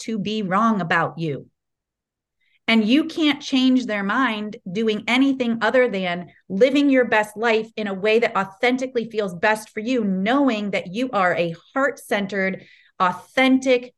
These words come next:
genuine person who's really just looking to help people. And you're not gonna get upset and bent out of shape if it's not for everybody and they have some poor reaction to it. They get to have that reaction. And at the end of the day, um,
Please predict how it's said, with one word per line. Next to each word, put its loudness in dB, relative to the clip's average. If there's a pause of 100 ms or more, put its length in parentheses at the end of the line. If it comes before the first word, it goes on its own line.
genuine -2
person -6 (140)
who's 0
really 4
just -4
looking -8
to -4
help -4
people. -8
And -6
you're -2
not 0
gonna -2
get -2
upset -2
and -2
bent -2
out -2
of -2
shape -2 (160)
if -6
it's -4
not 0
for -6
everybody 0
and -2
they -4
have -4
some -8
poor -2
reaction -4
to -8
it. -14 (300)
They -2
get -2
to -12
have -4
that -4
reaction. -4
And -4
at -14
the -8
end -4
of -4
the -2
day, 0 (340)
um, -2